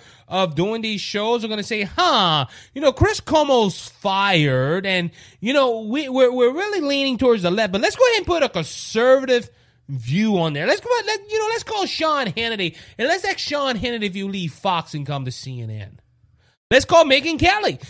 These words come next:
Megyn Kelly don't have a job at the moment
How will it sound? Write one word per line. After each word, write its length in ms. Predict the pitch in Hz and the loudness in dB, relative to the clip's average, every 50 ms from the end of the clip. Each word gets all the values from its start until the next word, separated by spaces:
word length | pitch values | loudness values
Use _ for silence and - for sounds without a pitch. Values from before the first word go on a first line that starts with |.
| - - | -10 -4
Megyn 300 | 165 196 233 247 247 226 | -2 -2 0 0 -2 0
Kelly 260 | - 254 - 453 466 | 0 0 2 0 0
don't 200 | 427 381 330 262 | 0 0 0 0
have 220 | 226 247 226 220 208 | 0 -2 -2 -2 -4
a 60 | 185 | -6
job 640 | 160 151 160 175 170 160 156 156 156 160 160 - - - - _ _ - | -6 -6 -4 -4 -4 -4 -4 -4 -6 -8 -8 -12 -20 -20 -20 _ _ -4
at 200 | 190 190 175 151 | -2 -2 -2 0
the 100 | 185 175 | -2 -2
moment 480 | 165 165 165 160 160 160 170 208 214 | -2 -2 -4 -4 -4 -4 -6 -6 -8